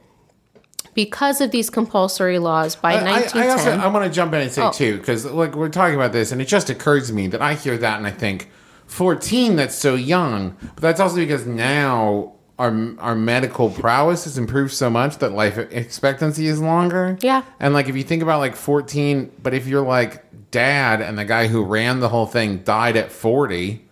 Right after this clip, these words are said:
Speaker 2: like, you needed to be ready to take over for him <laughs> by fourteen. You know what I mean? Like, there was a lot of reasons that you needed to be on hand and working by fourteen. And they, you know, that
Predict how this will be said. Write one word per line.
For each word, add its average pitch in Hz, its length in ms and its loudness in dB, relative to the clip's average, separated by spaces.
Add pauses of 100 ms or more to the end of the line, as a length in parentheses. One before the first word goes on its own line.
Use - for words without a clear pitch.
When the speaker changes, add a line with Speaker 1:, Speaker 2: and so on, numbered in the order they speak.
(420)
Speaker 2:
like, 104 260 0
you 107 180 2
needed 120 320 2
to 120 80 -2
be 117 140 2
ready 123 320 2
to 117 140 -4
take 127 320 -2
over 151 320 0
for 95 320 0
him 110 140 -6
<laughs> - 60 -20
by 117 140 2
fourteen. 90 840 -4 (340)
You 127 120 0
know 127 80 2
what 123 80 2
I 127 60 0
mean? 135 240 0
Like, 120 180 -2
there 120 120 2
was 123 140 2
a 123 60 2
lot 117 440 0 (180)
of 110 240 -2
reasons 123 640 0
that 110 100 -2
you 104 180 -2
needed 113 240 -4
to 107 80 -6
be 104 160 -2
on 107 260 -2
hand 110 340 -2
and 101 180 0
working 107 360 0
by 95 140 0
fourteen. 92 800 -4 (340)
And 101 160 0
they, 101 320 4
you 107 160 -4
know, 98 180 0
that 104 180 0